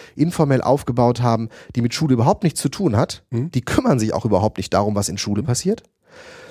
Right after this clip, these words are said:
Speaker 1: Ähm, und in der Schule bleiben die Leute, die eh froh sind,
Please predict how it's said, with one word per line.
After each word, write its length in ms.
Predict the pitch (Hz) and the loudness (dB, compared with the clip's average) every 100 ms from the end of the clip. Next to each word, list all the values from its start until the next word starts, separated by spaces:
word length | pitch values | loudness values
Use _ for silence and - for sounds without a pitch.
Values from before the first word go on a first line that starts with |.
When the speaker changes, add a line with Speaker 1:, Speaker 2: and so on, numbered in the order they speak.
| - - _ _ | -20 -20 _ _
Speaker 1:
Ähm, 420 | 147 151 151 151 147 _ _ _ | 4 4 4 0 -4 _ _ _
und 300 | 170 165 165 | 2 4 2
in 160 | - 240 | 0 4
der 120 | 247 | 4
Schule 300 | - 233 180 | 2 2 4
bleiben 300 | 147 151 151 | 4 2 0
die 140 | 175 233 | 0 4
Leute, 420 | 120 113 196 262 _ _ _ _ _ _ _ _ 147 | 4 4 2 -2 _ _ _ _ _ _ _ _ -6
die 140 | - | 2
eh 120 | 226 | 2
froh 260 | - 120 175 | 2 2 2
sind, 400 | 226 285 - | 2 -2 -8